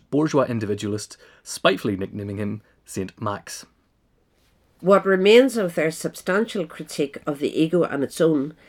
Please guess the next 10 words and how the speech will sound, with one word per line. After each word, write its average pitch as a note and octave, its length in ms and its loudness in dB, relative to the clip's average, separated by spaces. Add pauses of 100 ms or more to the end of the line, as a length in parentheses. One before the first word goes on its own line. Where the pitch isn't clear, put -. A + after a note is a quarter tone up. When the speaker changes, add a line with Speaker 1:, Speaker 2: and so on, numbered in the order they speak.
(320)
Speaker 2:
takes B3+ 320 2
up E3+ 160 -4
the C#3 100 -4
best E3+ 400 -2
part D3 340 -4
of C3+ 220 -8
German D3 480 2
ideology, C#3 760 0 (500)
a C3+ 60 -2
manuscript D#3 880 2